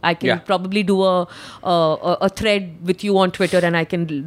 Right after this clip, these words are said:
Speaker 1: list more resources
Speaker 2: Hundred percent. I think
Speaker 1: there.
Speaker 2: Twitter now has a co-writing thread feature as well. Maybe you can
Speaker 1: Yeah,
Speaker 2: do that.
Speaker 1: we can do that.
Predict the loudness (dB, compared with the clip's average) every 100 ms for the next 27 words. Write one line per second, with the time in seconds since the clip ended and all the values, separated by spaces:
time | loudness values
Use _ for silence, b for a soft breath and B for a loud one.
0 | -2 -2 -4 -2 0 2 2 2 2 -2
1 | -4 -4 -4 -4 -6 -4 -2 0 0 2
2 | 2 0 -2 0 2 2 0 -4 -2 -2
3 | 0 -2 -2 -2 2 2 2 0 0 2
4 | 2 2 2 0 -2 -6 -6 -8